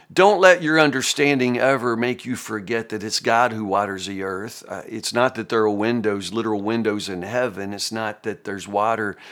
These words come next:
flinging off the mud flaps of his chariot. Um, no, it's a complicated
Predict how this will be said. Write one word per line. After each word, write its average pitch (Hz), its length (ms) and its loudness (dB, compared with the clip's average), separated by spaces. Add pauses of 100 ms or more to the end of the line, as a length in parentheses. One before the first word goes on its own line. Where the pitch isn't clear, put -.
(120)
flinging 131 520 2
off 117 340 2
the 107 120 -8
mud 104 300 -2
flaps 113 440 0
of 98 160 -2
his 90 180 -6
chariot. 110 680 -2 (580)
Um, 95 440 -10 (300)
no, 113 460 -4 (580)
it's 135 280 -2
a 117 40 -4
complicated 113 960 0